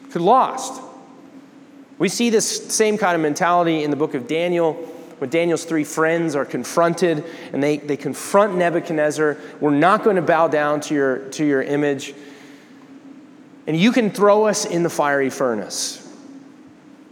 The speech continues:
And our God can save us. But even if he doesn't, we still won't bow."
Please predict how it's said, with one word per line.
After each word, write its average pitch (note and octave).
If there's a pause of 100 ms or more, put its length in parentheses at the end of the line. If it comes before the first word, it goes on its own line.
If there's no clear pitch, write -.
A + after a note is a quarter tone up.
(360)
And D#3
our A#3+
God F#3
can C#3
save D#3+
us. - (1000)
But C#3
even G3+
if D#3+
he D3
doesn't, A2+ (840)
we B2
still B2+
won't F#2+
bow." F2+